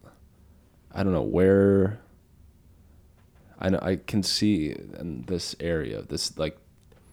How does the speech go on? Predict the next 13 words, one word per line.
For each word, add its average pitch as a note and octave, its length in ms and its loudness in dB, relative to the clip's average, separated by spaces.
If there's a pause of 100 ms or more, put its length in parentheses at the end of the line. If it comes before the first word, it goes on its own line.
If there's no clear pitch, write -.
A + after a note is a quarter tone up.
(640)
and F2+ 200 -6
the F#2+ 100 -4
conversation E2 720 -2
happening C#2 540 -8
within, B1 760 -8 (300)
uh, G1+ 480 -10 (160)
I, - 160 -8 (460)
do F#2+ 80 -2
you F#2 60 2
call - 220 -2
yourself G#2 380 0
a G2 40 -4
Christian? G2 640 -6